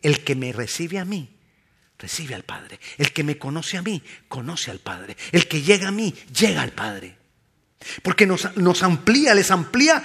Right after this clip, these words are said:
a los que existían en ese momento, les amplía la revelación de quién es Dios,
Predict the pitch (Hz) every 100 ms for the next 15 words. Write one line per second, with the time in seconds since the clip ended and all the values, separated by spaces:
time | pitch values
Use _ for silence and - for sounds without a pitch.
0 | - 196 208 196 220 - 214 - 302 302
1 | 262 240 240 240 214 208 185 190 - -
2 | 202 - 185 165 254 277 240 190 185 185
3 | 185 180 160 - 262 208 185 185 196 160
4 | 233 -